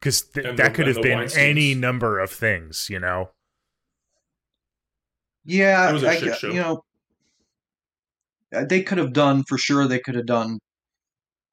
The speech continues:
Speaker 3: a different, went in a different direction with it, so I get where you're coming with that. Um,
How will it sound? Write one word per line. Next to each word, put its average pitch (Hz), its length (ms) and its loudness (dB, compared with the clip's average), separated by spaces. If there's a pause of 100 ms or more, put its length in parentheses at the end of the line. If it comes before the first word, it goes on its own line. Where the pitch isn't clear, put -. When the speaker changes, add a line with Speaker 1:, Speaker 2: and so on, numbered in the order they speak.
(140)
Speaker 3:
a 143 80 -6
different, 120 540 -2 (800)
went 131 340 0
in - 60 -
a 113 40 -8
different 120 300 -4
direction 113 580 -2
with 110 160 -6
it, 117 160 -4
so 123 220 -2
I 113 60 0
get 113 220 -2
where 117 140 -4
you're 104 140 -4
coming 110 320 -8
with 107 160 -10
that. 107 340 0 (100)
Um, 104 520 -6